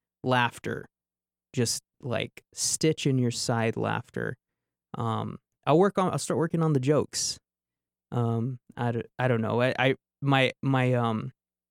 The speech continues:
my co-hosts, they, they, uh, get nervous when I say things like, "There's gonna be lots of laughter. This is gonna be a really great show." They don't like me building things up. Um, but I like to do that.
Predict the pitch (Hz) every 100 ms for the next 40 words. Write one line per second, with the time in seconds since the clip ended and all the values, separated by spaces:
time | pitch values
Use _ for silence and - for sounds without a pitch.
0 | _ - - 147 143 - 170 156 151 139
1 | - - - - 135 131 123 117 _ _
2 | _ _ _ 123 127 127 123 120 123 123
3 | - 120 110 107 117 - 135 123 120 -
4 | 110 104 123 _ - _ _ _ _ _
5 | _ 127 113 113 120 - 123 110 110 -
6 | _ _ _ _ 135 120 139 123 120 117
7 | 113 - 120 135 156 151 - 151 143 139
8 | 139 131 117 123 120 123 117 113 110 117
9 | 123 120 113 104 - - 156 156 156 156
10 | 147 _ - 202 196 180 190 160 185 180
11 | 170 170 156 170 160 - _ _ _ _
12 | - - 123 120 120 117 - 139 156 226
13 | 339 392 311 262 262 151 104